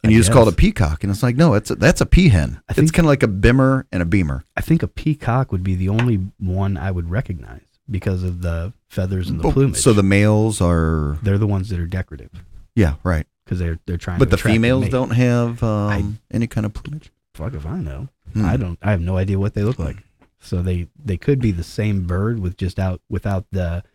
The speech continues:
Speaker 2: extra tail feathers and all the colorization. It could be, just be a grayish type bird. I have no idea, 'cause I don't think I've ever seen a peahen or connected, "Oh, that's not a male." So, I don't know.
Speaker 1: Looks like a goose.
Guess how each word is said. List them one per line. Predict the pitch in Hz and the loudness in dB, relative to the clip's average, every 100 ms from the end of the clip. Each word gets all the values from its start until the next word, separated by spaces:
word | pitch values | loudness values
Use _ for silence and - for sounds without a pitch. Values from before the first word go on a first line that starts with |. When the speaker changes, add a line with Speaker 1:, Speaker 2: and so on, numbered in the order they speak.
| _ - _ _ | _ -20 _ _
Speaker 2:
extra | 110 - 98 | -10 -8 -10
tail | - 101 90 | -6 -4 -4
feathers | - 92 90 87 | -4 -4 -4 -4
and | 90 | -6
all | 85 | -6
the | 73 | -8
colorization. | - 87 82 85 98 104 | -6 -6 -6 -8 -8 -8
It | 92 | -8
could | 92 | -6
be, | 87 | -8
just | - _ | -12 _
be | 85 | -8
a | 80 | -8
grayish | 71 82 80 92 - - | -10 -10 -8 -8 -12 -10
type | 87 65 | -8 -8
bird. | 76 90 120 - _ _ | -10 -10 -10 -16 _ _
I | 101 104 | -4 -2
have | 95 | -2
no | 90 101 117 123 98 | -2 -2 -2 -2 -2
idea, | 87 87 98 69 - _ | -2 -4 -6 -8 -16 _
'cause | - 92 | -8 -4
I | 101 | -2
don't | 131 | -2
think | - 113 | -2 -4
I've | 101 | -2
ever | 101 98 | -2 -4
seen | - 123 110 90 - _ _ | -4 -4 -2 -4 -8 _ _
a | 90 | -12
peahen | 85 - 123 - 64 57 127 _ _ _ | -8 -4 -4 -4 -12 -18 -20 _ _ _
or | 90 87 85 - - _ _ _ _ | -8 -6 -8 -14 -20 _ _ _ _
connected, | - 107 101 - 85 82 87 - | -6 -2 -2 -4 -8 -8 -10 -8
"Oh, | 113 87 | -6 -4
that's | 92 - | -6 -8
not | 87 73 | -10 -10
a | 71 | -10
male." | 73 69 80 113 _ _ | -12 -12 -12 -14 _ _
So, | _ 90 73 78 - _ | _ -10 -10 -12 -16 _
I | - | -8
don't | 147 | -4
know. | 143 - _ _ _ _ _ _ _ | -4 -8 _ _ _ _ _ _ _
Speaker 1:
Looks | - 110 | -8 -4
like | 85 | -4
a | 78 | 2
goose. | 90 82 - | 2 2 0